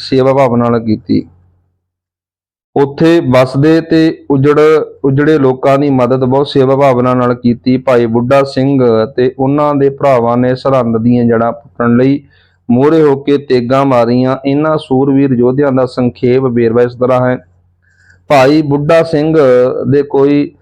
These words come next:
ਸੰਤਾਨ ਨਹੀਂ ਸੀ। ਭਾਈ ਗੁਰਦਾਸ ਜੀ ਜਵਾਨੀ ਵਿੱਚ ਨਿਰਸੰਤਾਨ ਗੁਜ਼ਰ ਗਿਆ।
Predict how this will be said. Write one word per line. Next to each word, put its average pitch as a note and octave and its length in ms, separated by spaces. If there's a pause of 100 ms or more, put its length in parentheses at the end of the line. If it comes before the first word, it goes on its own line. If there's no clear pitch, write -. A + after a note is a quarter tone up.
(300)
ਸੰਤਾਨ C3 540
ਨਹੀਂ C3+ 260
ਸੀ। C3+ 240
ਭਾਈ B2+ 280
ਗੁਰਦਾਸ A#2+ 640
ਜੀ C3+ 180
ਜਵਾਨੀ A#2+ 480
ਵਿੱਚ B2 320 (1040)
ਨਿਰਸੰਤਾਨ C3 920 (200)
ਗੁਜ਼ਰ A2+ 360
ਗਿਆ। G#2 300